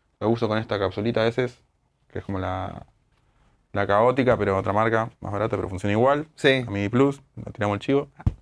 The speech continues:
Speaker 1: Y nada, está buenísimo, la verdad. Es un mic valvular, ya tiene su color.
Speaker 2: Mm.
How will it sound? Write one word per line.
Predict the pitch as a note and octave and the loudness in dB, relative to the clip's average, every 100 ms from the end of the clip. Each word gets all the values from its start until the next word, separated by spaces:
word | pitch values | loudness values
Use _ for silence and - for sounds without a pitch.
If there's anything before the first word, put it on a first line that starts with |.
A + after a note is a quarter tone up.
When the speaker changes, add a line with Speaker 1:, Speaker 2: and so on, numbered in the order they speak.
| _ _ _ _ _ - | _ _ _ _ _ -4
Speaker 1:
Y | |
nada, | D3 E3+ | 0 2
está | A3 | 2
buenísimo, | G#3 F#3+ A2 F#2 | 2 2 -4 -8
la | G2+ | -4
verdad. | G#2 G2+ F#2+ - _ - | -4 -4 -8 -18 _ -10
Es | B2+ | -6
un | C3+ | -2
mic | C3+ | 0
valvular, | C3 B2 B2+ D3+ E3+ | 2 4 4 4 2
ya | D#3+ B2 | -2 -4
tiene | B2 | -4
su | A#2+ | -4
color. | A2+ G#2+ C3+ D3+ D#3+ _ - | -2 2 4 2 -2 _ -6
Speaker 2:
Mm. | C3+ B2 | -2 -2